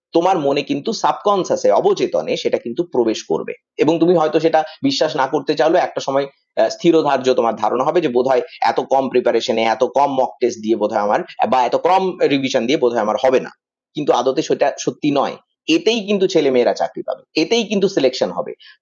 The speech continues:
তোমাকে এই এতেই পেরে যেতে হবে, এটা তোমাকে মানে, মানে মাথায় রাখতে হবে। কোনোভাবে, কোনোভাবে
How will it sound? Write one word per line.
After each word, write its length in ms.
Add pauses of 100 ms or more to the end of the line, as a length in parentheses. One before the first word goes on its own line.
তোমাকে 400
এই 560
এতেই 420
পেরে 280
যেতে 280
হবে, 200
এটা 200
তোমাকে 280
মানে, 180
মানে 440
মাথায় 260
রাখতে 240
হবে। 220
কোনোভাবে, 680 (540)
কোনোভাবে 560